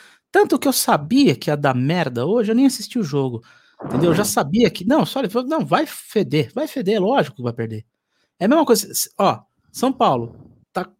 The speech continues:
ainda na ressaca do título paulista, pra você ter ideia. Ainda tá nessa vibe. Aí você tem jogar lá na Vila, que é difícil pra dedéu,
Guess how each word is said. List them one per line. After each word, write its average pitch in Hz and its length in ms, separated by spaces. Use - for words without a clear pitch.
ainda 247 320
na 254 100
ressaca 247 680
do 247 120
título 254 440
paulista, 196 500
pra - 60
você 165 100
ter 180 160
ideia. 127 340
Ainda 156 180
tá 196 120
nessa 208 260
vibe. 110 400
Aí 175 220
você 220 240
tem 135 400
jogar 135 300
lá 269 100
na 277 120
Vila, 131 460
que - 100
é 143 40
difícil 240 600
pra 269 180
dedéu, 165 360